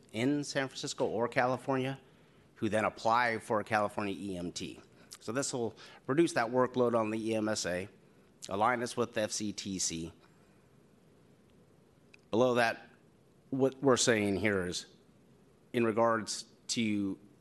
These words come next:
the job announcement, we're working with D H R diversity team and our D H R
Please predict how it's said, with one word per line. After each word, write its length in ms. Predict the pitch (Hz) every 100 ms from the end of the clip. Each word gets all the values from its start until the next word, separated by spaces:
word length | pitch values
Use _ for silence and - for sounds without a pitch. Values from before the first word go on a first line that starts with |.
| - _
the 80 | 104
job 240 | 120 120 98
announcement, 460 | 95 90 - 95 -
we're 100 | 95
working 280 | 104 98
with 120 | 95 -
D 160 | 98
H 260 | 95 90 -
R 300 | 92 92 - - -
diversity 440 | 92 104 95 90 82
team 320 | - 95 95
and 180 | 104 113
our 120 | 104
D 220 | 90 95 92
H 240 | 90 -
R 280 | 87 90